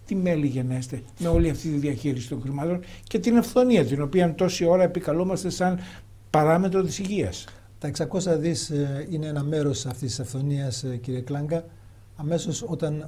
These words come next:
Speaker 2: όταν, όταν αποφασίσουν όλοι οι συνέλληνες ότι θα αναλάβουν τις ευθύνες τους, τις ευθύνες του παρόντος και του μέλλοντος τους και συνταχθούν με την,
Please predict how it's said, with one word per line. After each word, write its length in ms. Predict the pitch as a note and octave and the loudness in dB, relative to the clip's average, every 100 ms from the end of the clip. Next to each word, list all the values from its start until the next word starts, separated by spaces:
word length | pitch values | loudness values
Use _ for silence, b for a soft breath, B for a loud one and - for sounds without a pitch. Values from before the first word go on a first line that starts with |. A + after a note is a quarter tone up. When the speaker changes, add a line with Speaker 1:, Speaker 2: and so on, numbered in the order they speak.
| - | -12
Speaker 2:
όταν, 360 | D3+ D#3+ D3+ D3+ | -6 -4 -4 -6
όταν 220 | D#3 D#3 | -6 -4
αποφασίσουν 680 | D#3 - C3 E3 - D3+ D3+ | -6 -6 -6 -6 -6 -6 -4
όλοι 260 | D#3 D#3 D3+ | -2 0 0
οι 40 | |
συνέλληνες 600 | C#3+ C#3 D3 C3 C3+ - | -2 -2 -2 -2 -4 -4
ότι 160 | C#3 B2 | -6 -6
θα 100 | C#3 | -6
αναλάβουν 380 | C3+ D3+ D3+ D3+ | -2 -2 -2 -4
τις 120 | - | -4
ευθύνες 460 | C3+ - D#3 C3+ | -4 -2 0 -2
τους, 220 | - D3+ - | -4 -8 -8
τις 140 | - | -10
ευθύνες 320 | C3+ E3+ D3+ | -6 -4 -4
του 120 | - | -4
παρόντος 400 | A2 C#3+ D3 C3+ | -4 -2 -2 -2
και 100 | C3 | -6
του 120 | A#2 B2+ | -6 -2
μέλλοντος 520 | D3 C3 B2 C3 A2 | -2 -2 -4 -6 -6
τους 260 | D#3+ D#3 - b b b b b - | -8 -10 -16 b b b b b -4
και 120 | D3 | -2
συνταχθούν 540 | - C#3 D3 - F3+ | 0 0 0 2 2
με 100 | C#3 | 0
την, 260 | C3 C3 | -2 -6